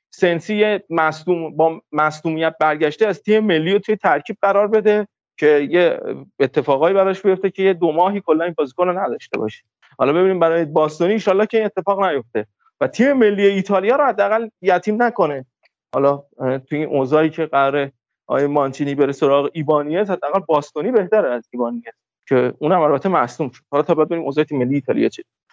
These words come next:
اه، در کل، اه، همینجوری که گفتم این، اه، ناپولیه، ناپولی، اه، منو نمی‌تونه راضی بکنه که این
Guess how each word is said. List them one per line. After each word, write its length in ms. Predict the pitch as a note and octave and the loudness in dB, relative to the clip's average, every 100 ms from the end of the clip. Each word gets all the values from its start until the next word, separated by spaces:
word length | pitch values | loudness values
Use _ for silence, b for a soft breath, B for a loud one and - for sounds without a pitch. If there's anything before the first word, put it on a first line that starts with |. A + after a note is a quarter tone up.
| _ - | _ -2
اه، 160 | E3+ F#3 | 0 2
در 220 | G#3 A3 | 0 0
کل، 300 | A#3+ C#4+ B3 | 0 0 0
اه، 340 | F3+ G3 F#3+ | 0 2 2
همینجوری 380 | G3+ B3 A#3 B3 | 2 2 0 -4
که 120 | A#3+ | -2
گفتم 580 | A#3+ F#3 F#3 A#3 G#3 F#3+ | 0 0 2 0 0 -4
این، 120 | A3 G#3+ | -6 -4
اه، 240 | E3 D#3+ E3 | 0 0 0
ناپولیه، 580 | F#3+ F3 E3+ F#3 E3 G3 | -2 -2 0 -2 0 -2
ناپولی، 580 | A3 G3 E3+ F3 G3 G#3 _ _ _ - | -2 -2 -2 -2 -2 -4 _ _ _ -2
اه، 180 | C#3 C#3+ | 2 4
منو 420 | E3+ G#3 A#3 A#3+ | 4 2 4 4
نمی‌تونه 440 | A3 F#3 D#3 D3 - | 2 2 2 0 -2
راضی 380 | D3 E3 D#3+ F#3 | 0 2 2 2
بکنه 340 | E3 E3 D3+ | 0 0 -2
که 120 | D3+ D#3+ | 0 -2
این 160 | D3 | -4